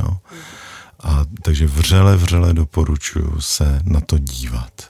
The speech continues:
a číst si to, ale ono je to, a, u těch investic, ona, to již neexistuje dobrá, š-, špatná investice, jo, ale já říkám, že neinvestuje dobrá investice,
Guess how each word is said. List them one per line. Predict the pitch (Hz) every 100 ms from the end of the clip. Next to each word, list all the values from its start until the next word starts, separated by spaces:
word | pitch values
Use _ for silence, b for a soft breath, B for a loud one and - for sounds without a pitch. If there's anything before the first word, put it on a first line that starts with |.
| -
a | -
číst | - - 76 -
si | -
to, | - - 76 95 - B B B B B B -
ale | 78 76 78 78 - -
ono | - 78 80
je | 80 -
to, | - 80 80 76 78 76 82 76 _ _ B B B B -
a, | 76 71 71 73 85 - - 82 107 - 71
u | 104 95
těch | 95 85
investic, | 85 82 - - - -
ona, | 92 95 92 95 92
to | 101
již | 95
neexistuje | 90 92 92 - 101
dobrá, | 87 85 87
š-, | 80 85 82 85 85 82
špatná | - 90 92
investice, | 87 78 95 - 85
jo, | 78
ale | 78 78
já | 78
říkám, | 73 87 82
že | 85
neinvestuje | 82 87 82 - 95
dobrá | 85 80 85
investice, | 85 80 76 90 - 87 90